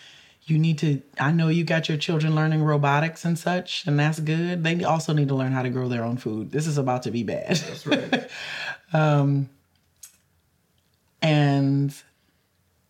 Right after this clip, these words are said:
Speaker 1: I agree with your mother. Like, children are children, but they are a particular energy in this universe that we need. If we lose that, we lose,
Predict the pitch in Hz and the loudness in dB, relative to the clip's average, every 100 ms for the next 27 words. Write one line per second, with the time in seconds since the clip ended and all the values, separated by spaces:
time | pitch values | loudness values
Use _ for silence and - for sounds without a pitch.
0 | _ _ _ _ - 190 214 185 208 214 | _ _ _ _ -6 -2 0 0 0 -2
1 | - 170 160 180 156 143 147 143 - - | -2 0 0 2 2 2 2 0 -4 -20
2 | _ _ _ _ _ _ _ _ _ _ | _ _ _ _ _ _ _ _ _ _
3 | _ _ _ - - _ _ _ _ - | _ _ _ -20 -20 _ _ _ _ -2
4 | 220 214 190 180 160 156 147 190 170 143 | 0 2 2 2 2 0 0 0 0 2
5 | 135 139 139 151 143 139 139 139 - 160 | 2 0 0 2 2 2 0 -4 -4 -6
6 | 151 156 - - 185 165 147 160 147 139 | -4 -4 -4 -2 0 0 2 2 2 2
7 | 135 135 135 - 143 131 127 127 - 131 | 0 0 -2 0 0 0 -2 -6 -4 -6
8 | 120 135 135 139 139 135 - 165 156 147 | -2 0 2 2 0 -2 0 2 4 4
9 | 165 151 131 113 - - _ _ _ _ | 4 2 0 -4 -8 -12 _ _ _ _
10 | _ _ _ _ - _ _ _ - 160 | _ _ _ _ -20 _ _ _ -2 2
11 | 165 160 160 139 - - | 4 4 4 2 -2 -10